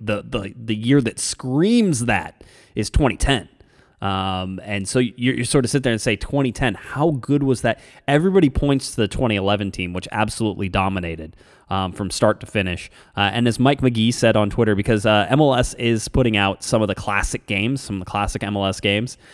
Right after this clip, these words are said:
um, and a lot of these are, like, high scoring, and a lot of these are fun, and, and somebody said, you know, "There, there aren't enough Galaxy games on this list to sort of entertain me." Mike McGee came out and said,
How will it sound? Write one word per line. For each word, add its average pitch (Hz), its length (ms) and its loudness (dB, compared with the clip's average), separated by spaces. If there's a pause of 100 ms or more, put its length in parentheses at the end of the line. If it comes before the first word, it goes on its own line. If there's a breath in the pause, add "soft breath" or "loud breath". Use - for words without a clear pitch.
(240 soft breath)
um, 98 400 0
and 110 180 -4
a 95 60 -6
lot 107 200 4
of 113 60 2
these 107 140 -2
are, 110 40 -2
like, 98 160 0
high 101 220 2
scoring, 98 600 0
and 92 80 -4
a 87 60 -2
lot 98 100 4
of 101 60 2
these 95 120 -2
are 98 60 -2
fun, 104 280 0
and, 92 200 -4
and 95 240 -4
somebody 104 240 0
said, 101 240 0
you 101 60 0
know, 98 80 0
"There, 95 180 0
there 104 320 0
aren't 110 160 2
enough 104 240 0
Galaxy 104 380 0
games 98 240 -2
on 98 80 -2
this 92 160 -6
list 101 220 -4
to 98 60 -8
sort 101 180 -4
of 90 40 0
entertain 92 320 -2
me." 110 100 0
Mike 104 200 0
McGee 101 240 -2
came 107 180 0
out 98 140 -2
and 95 100 -12
said, 110 180 4